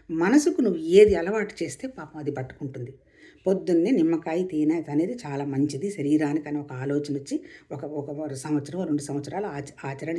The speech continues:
చేశామనుకోండి సపోజ్, మంచిదైనా చెడ్డదైనా, మళ్ళీ తర్వాత దాన్ని వదిలిపెట్టి మనం ఉండలేమన్నమాట. అంటే అర్థం ఏంటి? నువ్వు మనసుకు ఏది అందిస్తే అది మనసు పట్టుకుంటుంది.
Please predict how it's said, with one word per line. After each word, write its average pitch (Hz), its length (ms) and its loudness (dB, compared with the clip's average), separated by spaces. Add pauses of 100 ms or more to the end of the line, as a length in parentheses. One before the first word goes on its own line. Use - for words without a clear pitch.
(100)
చేశామనుకోండి 147 640 -4
సపోజ్, 143 420 -12 (500)
మంచిదైనా 180 460 0
చెడ్డదైనా, 143 520 -10 (400)
మళ్ళీ 190 280 2
తర్వాత 175 380 -4
దాన్ని 151 220 0
వదిలిపెట్టి 160 420 -4
మనం 156 220 -10
ఉండలేమన్నమాట. 131 640 -8 (140)
అంటే 143 200 -6
అర్థం 185 340 -4
ఏంటి? 151 360 -2 (380)
నువ్వు 233 180 6
మనసుకు 220 500 2
ఏది 180 520 6
అందిస్తే 185 500 2 (140)
అది 196 80 -2
మనసు 240 300 -4
పట్టుకుంటుంది. 131 600 -10